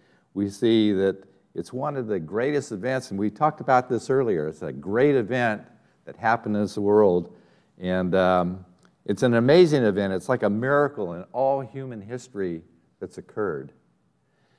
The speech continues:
And, um, and it really goes beyond all typical human expectations. This is unique. This is a unique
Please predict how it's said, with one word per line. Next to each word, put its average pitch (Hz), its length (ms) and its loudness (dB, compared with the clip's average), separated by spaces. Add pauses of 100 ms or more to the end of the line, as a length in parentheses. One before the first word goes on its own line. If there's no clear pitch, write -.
(340)
And, 101 380 0
um, 92 540 2 (580)
and 113 160 0
it 117 180 0
really 185 320 6
goes 147 320 6
beyond 127 520 2
all 135 240 2
typical 131 640 -6
human 101 380 -14
expectations. 87 1000 -20 (600)
This 151 220 -2
is 110 160 -4
unique. 90 600 -12
This 131 200 -10
is 104 100 -12
a 90 40 -14
unique 85 360 -14